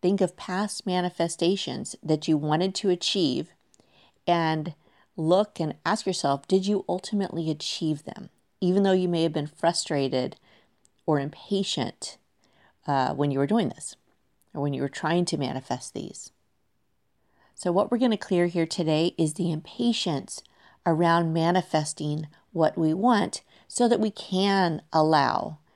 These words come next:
these manifestant-, oh my God, I made up a word, these manifestations to actually flow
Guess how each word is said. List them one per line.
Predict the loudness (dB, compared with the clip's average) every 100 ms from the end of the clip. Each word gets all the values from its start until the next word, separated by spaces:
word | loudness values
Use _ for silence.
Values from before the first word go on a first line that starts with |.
| _ _
these | -2 0 0
manifestant-, | -2 0 0 -2 -2 -2 0 0 -2 -12 -20 _ _ _ _ _ _ _ -6
oh |
my | -2 0
God, | 2 2
I |
made | 2 0
up | -2
a |
word, | -2 -4 -8 -18 -20 -20 -4
these | 0 2 2 -2 _ _ _ _ _ _ _ _ _ _ _
manifestations | -10 -8 -4 -2 -2 2 0 0 -2 -4 -4
to | -4 0
actually | 0 0 0 2 2 0 -2 -6 _ _ _ _ _ _ _ _ _ _ _ _
flow | 0 4 6 6 4